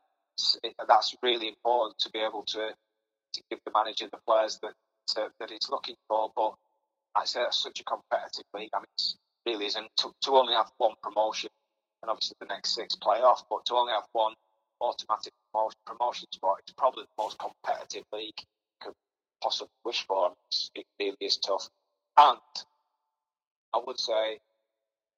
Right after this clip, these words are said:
like, it's a very southern-based league, which means you, you're travelling. You know, it, it's, it takes a lot out of you, as well as that sounds. But I think, you know, we, we would have a,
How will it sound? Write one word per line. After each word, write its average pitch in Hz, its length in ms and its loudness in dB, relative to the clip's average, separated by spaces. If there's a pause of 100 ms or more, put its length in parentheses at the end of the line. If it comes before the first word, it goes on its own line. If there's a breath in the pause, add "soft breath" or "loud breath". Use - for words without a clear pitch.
(680)
like, - 180 -12
it's - 180 -10
a - 80 -10
very 147 180 2
southern-based 120 720 0 (960)
league, - 220 -6 (640)
which - 220 -6
means 123 340 -2 (100)
you, 123 120 -6 (120)
you're - 100 -12
travelling. - 520 6
You - 180 -4 (300)
know, 104 120 -2
it, - 180 -8
it's, - 420 -2
it - 160 -16
takes - 260 2
a 117 60 2
lot 110 240 8
out 110 140 2
of - 20 -14 (100)
you, 110 60 -10
as - 80 -10
well 127 160 2
as 110 140 -10
that - 120 2 (240)
sounds. 131 340 0
But 104 60 0
I - 120 -2
think, 135 180 -6 (1300)
you 95 60 -10
know, - 80 -14
we, 127 140 -8 (140)
we 131 160 -2
would 123 80 -4
have 110 220 4
a, 107 160 -2